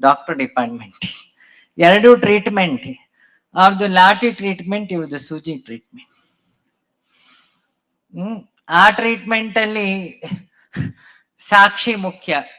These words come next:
ಈ ಟ್ರೀಟ್ಮೆಂಟ್ ಅಲ್ಲಿ ನೋವನ್ನು ವಾಸಿ ಮಾಡುವುದೇ ಮುಖ್ಯ ಅಂತ.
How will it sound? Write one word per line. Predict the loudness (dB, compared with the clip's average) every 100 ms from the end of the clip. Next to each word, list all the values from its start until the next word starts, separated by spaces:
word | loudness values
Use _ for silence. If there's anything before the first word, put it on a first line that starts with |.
| -10
ಈ | -8 -8
ಟ್ರೀಟ್ಮೆಂಟ್ | -10 -10 -10 -8 -8 -6 -4
ಅಲ್ಲಿ | -4 -6 -10
ನೋವನ್ನು | -6 -4 -2 -4 -2
ವಾಸಿ | 0 0 -4
ಮಾಡುವುದೇ | -8 -6 -6 -10 -10
ಮುಖ್ಯ | -12 -20 _ -20
ಅಂತ. | -20